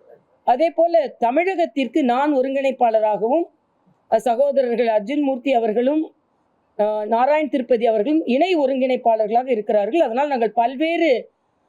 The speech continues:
அ, கருத்துக்களை முன்னெடுத்து செல்வதற்காக கருத்தரங்கங்களை நடத்துகிறோம். அதன் ஒரு பகுதியாக நாளை நடக்க இருக்கிறது. பவன் கல்யாண் அவர்கள் கலந்து கொள்கிறார்கள்.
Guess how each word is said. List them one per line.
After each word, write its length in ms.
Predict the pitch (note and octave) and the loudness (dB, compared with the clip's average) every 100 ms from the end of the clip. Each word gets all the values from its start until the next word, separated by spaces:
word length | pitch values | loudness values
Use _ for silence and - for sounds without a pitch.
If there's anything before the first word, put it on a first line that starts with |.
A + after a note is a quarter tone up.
| _ - | _ 0
அ, 240 | G#3+ G#3+ | 2 0
கருத்துக்களை 600 | - C#4 E4 F4+ C#4 C#4+ | -2 -2 -2 -2 0 0
முன்னெடுத்து 440 | D4 C4+ D#4 D4+ C#4+ | 0 -2 -2 -2 -4
செல்வதற்காக 640 | - B3 B3 A3+ B3 D4+ F4 | -2 -2 0 -2 0 -2 0
கருத்தரங்கங்களை 800 | C#4+ E4 - F4+ D4 B3 B3 D#4+ | -2 -2 -2 -2 -2 -2 -2 0
நடத்துகிறோம். 560 | B3+ A#3 B3 G#3+ G3 - _ _ _ _ _ _ _ | 0 0 -2 -2 -4 -6 _ _ _ _ _ _ _
அதன் 380 | G#3+ B3 F4+ D#4 | 0 2 0 0
ஒரு 180 | C#4+ | -2
பகுதியாக 640 | B3+ C#4 D#4 D#4+ D#4 C#4 F4 | -2 -2 0 0 2 0 2
நாளை 360 | D#4 B3+ C4+ C4 | 2 2 2 0
நடக்க 320 | A3+ B3+ C4+ | 0 0 0
இருக்கிறது. 420 | A3+ A#3 A#3 E4 | 0 0 0 0
பவன் 300 | B3+ B3+ E4 | 0 0 0
கல்யாண் 320 | D#4 C4+ B3+ | -2 -2 0
அவர்கள் 280 | A3+ A3+ D#4 | 0 0 -2
கலந்து 320 | B3+ A#3+ B3 | 0 -2 -2
கொள்கிறார்கள். 600 | A#3+ A3+ A3 G#3 E4 F#4 | -2 0 0 0 -2 -4